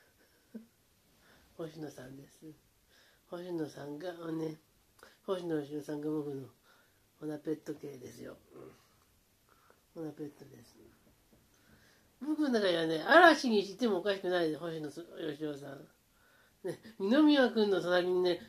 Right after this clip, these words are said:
星野さんが並んでも僕違和感ないで、僕の中じゃ。僕の中はそうよ、星野よしおさん。嵐の一員としてね、加わっても違和感ないな。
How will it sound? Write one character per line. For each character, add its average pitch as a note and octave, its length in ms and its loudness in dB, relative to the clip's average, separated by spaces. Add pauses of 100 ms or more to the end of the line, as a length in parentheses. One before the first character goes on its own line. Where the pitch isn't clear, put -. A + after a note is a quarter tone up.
(100)
星 G3+ 220 -6
野 F#3+ 100 2
さ F3+ 100 -4
ん D#3+ 40 0
が E3 60 0 (100)
並 F3 160 4
ん - 20 -4
で F3+ 80 2
も E3 160 0
僕 D#3+ 100 -4
違 E3 100 0
和 F#3+ 120 6
感 D#3+ 180 0
な D#3+ 120 2
い - 20 2
で、 D3+ 80 2
僕 F#3 240 2
の E3+ 120 2
中 D3+ 120 -2
じ - 80 -12
ゃ。 - 100 -18 (300)
僕 B3 200 -4
の A3 100 2
中 F3+ 140 0
は E3 120 -2
そ D#3+ 180 -2
う D#3 40 2
よ、 D#3+ 200 -2
星 F3+ 220 -8
野 D#3 140 -8
よ C#3+ 60 -12
し D3 100 -16
お C#3+ 100 -16
さ C#3 140 -16
ん。 - 60 -20 (640)
嵐 A3+ 320 2
の F#3+ 100 4
一 F3+ 160 -4
員 G3+ 180 4
と G3 80 4
し F3+ 80 0
て F#3 100 2
ね、 E3+ 280 2 (200)
加 G3+ 160 -2
わ G3+ 200 4
っ - 20 -10
て G#3 80 0
も F#3 100 4
違 F#3 120 6
和 G3 100 6
感 E3 220 0
な E3+ 120 2
い D#3+ 80 4
な。 D3+ 280 -2